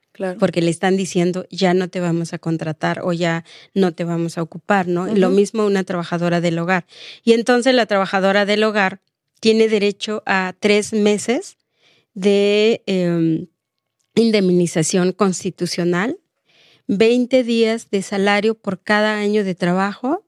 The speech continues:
Speaker 1: Ok.
Speaker 2: eh, doce días por ca-, do-, por cada año de trabajo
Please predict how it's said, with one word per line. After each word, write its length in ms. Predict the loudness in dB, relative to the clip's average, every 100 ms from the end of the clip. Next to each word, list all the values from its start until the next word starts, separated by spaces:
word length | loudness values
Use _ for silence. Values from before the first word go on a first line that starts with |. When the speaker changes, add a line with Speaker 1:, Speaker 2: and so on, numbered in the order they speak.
| _ _ _ _ _ -14
Speaker 1:
Ok. 240 | -14 -10
Speaker 2:
eh, 720 | -8 -8 -8 -2 0 2 0 0
doce 400 | -2 -2 0 0
días 560 | 2 2 2 0 -6 _ _ _ -2
por 220 | -2 -2
ca-, 400 | -6 -4 -2 -4
do-, 240 | -4 -4 -2
por 280 | -2 -2 0
cada 420 | 2 2 2 0
año 240 | 0 0
de 120 | 0 -2
trabajo 640 | 0 0 0 -2 -4